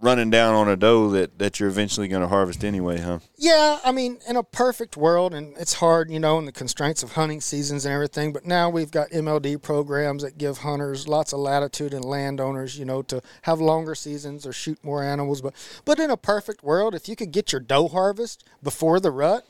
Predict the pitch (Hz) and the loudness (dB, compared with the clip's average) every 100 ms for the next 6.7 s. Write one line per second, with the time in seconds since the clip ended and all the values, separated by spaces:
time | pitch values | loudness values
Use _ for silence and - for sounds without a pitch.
0 | - 180 - 156 208 - - 123 208 - | -4 -4 -2 0 0 0 -6 -4 -4 0
1 | 175 190 _ 117 131 185 226 240 240 196 | -2 -2 _ -10 -6 0 2 2 2 4
2 | 214 233 - 185 226 254 160 208 214 233 | 4 2 -2 2 2 0 -8 2 4 4
3 | - _ _ _ 139 - 185 220 220 190 | 0 _ _ _ -8 2 4 4 2 4
4 | 208 240 - _ _ 170 175 175 214 247 | 4 4 -2 _ _ -4 -2 0 0 4
5 | 175 139 165 143 131 135 _ 156 175 180 | 2 2 2 2 0 -12 _ 0 2 4
6 | 165 143 139 160 165 170 | 0 -2 -4 0 2 0